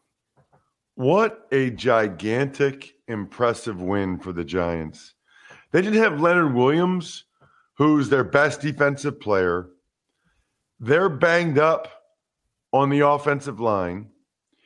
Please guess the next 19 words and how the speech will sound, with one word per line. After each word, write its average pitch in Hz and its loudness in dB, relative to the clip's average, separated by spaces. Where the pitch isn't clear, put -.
They've 139 0
got 147 2
Saquon 175 0
Barkley 156 0
and 143 -4
Daniel 151 0
Jones 143 0
both 113 -2
beat 110 -4
up, 95 0
and 147 -6
they 160 -4
won 180 -2
anyway. 120 -6
They 147 2
came 165 -4
back 170 2
from 151 -2
multiple 170 0